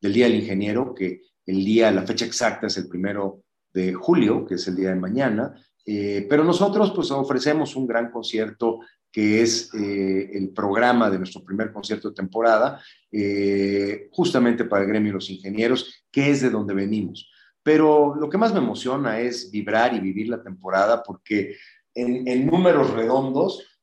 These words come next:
pues, vamos a ofrecer veinticuatro conciertos, porque evidentemente los programas se ofrecen dos o incluso algunos más conciertos. Vamos a estar interpretando a dieciocho compositores del siglo diecinueve y veinte.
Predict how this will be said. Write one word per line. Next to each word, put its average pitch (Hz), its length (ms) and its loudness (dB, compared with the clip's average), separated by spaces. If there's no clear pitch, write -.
pues, - 360 -6
vamos 185 260 2
a 180 40 0
ofrecer 139 600 -2
veinticuatro 123 720 -4
conciertos, 120 720 -4
porque 123 380 -2
evidentemente 131 600 0
los 110 100 -6
programas 123 720 -4
se - 160 -8
ofrecen 120 720 0
dos 147 500 2
o 113 160 -6
incluso 131 480 -4
algunos 110 460 -2
más 107 200 -2
conciertos. - 680 -6
Vamos 147 200 4
a - 20 -8
estar 185 120 6
interpretando 151 720 2
a 160 60 4
dieciocho 156 640 -2
compositores 143 720 -4
del 104 100 -6
siglo 143 640 0
diecinueve 117 440 0
y 123 40 2
veinte. 135 360 -2